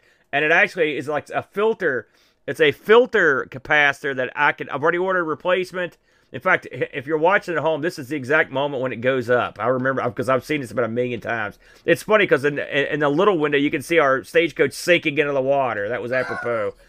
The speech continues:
Speaker 1: But, uh, so I'm gonna take care of that. The main event of the show
Speaker 2: Also, you can watch John Marshall put together a Macintosh Performance.
Speaker 1: Yeah, you wanna explain why he's doing that, Boat?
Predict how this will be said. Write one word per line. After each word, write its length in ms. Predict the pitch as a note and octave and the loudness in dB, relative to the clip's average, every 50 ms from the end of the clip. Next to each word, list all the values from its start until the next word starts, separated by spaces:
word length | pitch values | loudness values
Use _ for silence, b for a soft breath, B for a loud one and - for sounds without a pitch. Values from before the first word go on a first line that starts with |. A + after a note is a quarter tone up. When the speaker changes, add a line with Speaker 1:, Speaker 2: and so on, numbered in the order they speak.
| B B B B B B _ | B B B B B B _
Speaker 1:
But, 300 | - D#3+ E3 - E3 F3 | 2 2 2 2 4 2
uh, 280 | D#3+ D3 C#3 C3 - - | 2 4 4 2 0 -4
so 140 | - E3 | -4 -2
I'm 120 | D#3+ D#3+ E3+ F#3 | 0 0 0 0
gonna 140 | G3 E3 D#3 | 0 0 0
take 200 | - F3+ D3 B2 | -2 -6 -8 -6
care 160 | - C#3 C#3+ | -6 -4 -4
of 100 | C3 B2 | -2 -2
that. 300 | B2 A#2 A2+ A2 - - - | -4 -4 -4 -6 -8 -10 -16
The 220 | D#3+ B2+ A#2 C3+ | -20 -18 -16 -14
main 260 | D3 E3+ G3+ A#3 C4 | -8 -6 -6 -4 -2
event 320 | B3+ F#3 A#2 C#3 F3 A3 B3 | -2 -4 -4 -4 -6 -6 -6
of 60 | A#3 | -6
the 80 | D#3+ B2 | -8 -10
show 280 | - - D3+ C#3+ B2+ | -8 -6 -4 0 4
Speaker 2:
Also, 280 | E3+ G#3 B3+ C4 - A3 | 6 6 6 6 6 0
you 100 | G#3 F#3 | -2 0
can 160 | E3+ F3+ D#3+ | -2 0 2
watch 240 | D#3 D#3+ E3 D#3+ - | 4 4 4 2 0
John 260 | - D#3 D3+ D#3 D3 | 2 4 4 4 4
Marshall 360 | C#3+ C#3 D3 E3 - - C3 | 4 4 2 2 2 -2 -6
put 180 | - D#3 C#3+ - | -6 -6 -6 -6
together 420 | B2+ A#2+ C3 C3 B2+ B2 A#2 A#2 | -4 -2 0 0 2 2 0 0
a 60 | A2+ | 0
Macintosh 520 | A2+ B2+ B2+ B2 C#3 C3+ B2+ B2+ A#2+ A#2 - | 0 0 0 0 -4 -6 -2 0 0 0 0
Performance. 480 | - G#2 - A#2+ B2+ B2 F#2 D2+ - - | -4 -8 -6 -4 -4 -4 -6 -8 -12 -10
Speaker 1:
Yeah, 80 | D3 C#3 | -8 -8
you 100 | C3+ D#3 | -6 -4
wanna 120 | E3+ D#3+ | -4 -4
explain 340 | C#3 - - D#3+ E3 D3+ C#3 | -4 -4 -2 -2 0 0 0
why 200 | B2 C#3+ D3 D3 | 2 2 2 2
he's 100 | C#3+ A#2+ | 0 0
doing 240 | B2+ C#3+ D3 D3 D3 | -2 -2 -2 -2 -2
that, 180 | D3 C#3+ C3+ | -2 -4 -2
Boat? 320 | B2+ D3+ D3+ D3+ D3 - | 0 0 0 0 0 -4